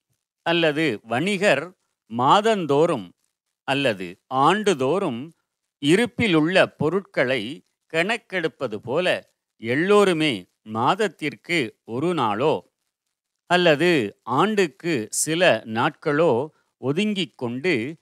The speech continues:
நம் இருப்பை கணக்கெடுக்க மௌன நோன்பு அவசியம். இந்த கருத்தோடு தவத்தால் அறிவை அமைதிக்கும் கூர்மைக்கும் கொண்டு வந்து,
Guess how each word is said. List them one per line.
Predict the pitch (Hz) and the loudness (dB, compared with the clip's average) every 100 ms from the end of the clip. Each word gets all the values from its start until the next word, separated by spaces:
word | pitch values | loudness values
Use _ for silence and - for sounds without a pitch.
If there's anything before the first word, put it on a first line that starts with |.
| _ _ | _ _
நம் | 131 123 117 | -6 -6 -6
இருப்பை | 120 139 208 - 190 139 151 - | -8 -4 -4 -2 -2 -2 -4 -12
கணக்கெடுக்க | 127 175 196 - 127 117 - 151 110 - _ | -6 -6 -6 -8 -8 -8 -4 -2 0 -2 _
மௌன | 101 104 127 180 202 | -12 -6 -4 -2 -2
நோன்பு | 123 107 95 98 131 - - | -4 -4 -6 -6 -6 -6 -12
அவசியம். | 104 113 - 95 76 73 _ _ _ _ _ _ _ | -8 -6 -6 -10 -20 _ _ _ _ _ _ _ _
இந்த | 143 165 147 117 95 - | -4 -4 -2 -2 -2 -8
கருத்தோடு | - 156 226 202 180 156 202 160 92 - 104 | -4 -2 -2 -6 -4 -4 -2 -6 -8 -14 _
தவத்தால் | 110 127 185 - 196 120 113 180 - _ _ _ _ | -4 -2 -6 0 2 2 0 -6 -12 _ _ _ _
அறிவை | - 110 160 214 208 123 95 _ | -6 -4 -2 0 2 0 -4 _
அமைதிக்கும் | 113 117 190 220 160 - - 143 90 _ _ _ _ _ _ _ - | -8 -4 -2 -2 -6 -6 -10 -12 -12 _ _ _ _ _ _ _ -2
கூர்மைக்கும் | 165 220 196 147 - 170 - | 2 2 2 -2 -4 -10 -6
கொண்டு | 123 135 165 | -6 -4 -4
வந்து, | 131 110 123 180 131 135 | -4 -4 -4 -4 -4 -6